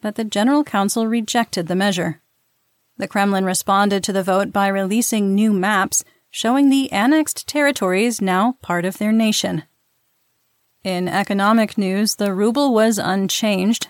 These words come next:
with an exchange rate of sixty-four for one U S dollar. Oil prices continued their downward trend,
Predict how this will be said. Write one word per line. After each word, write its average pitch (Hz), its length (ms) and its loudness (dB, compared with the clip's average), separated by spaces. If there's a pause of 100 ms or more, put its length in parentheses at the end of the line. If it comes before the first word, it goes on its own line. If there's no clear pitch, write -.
with 208 160 -2
an 220 100 2
exchange 220 520 2
rate 226 200 2
of 226 120 0
sixty-four 277 920 0
for 254 220 0
one 190 320 2
U 185 160 2
S 185 200 0
dollar. 196 420 0 (840)
Oil 202 240 2
prices 190 420 -2
continued 208 600 0
their 190 160 0
downward 190 480 0
trend, 202 360 0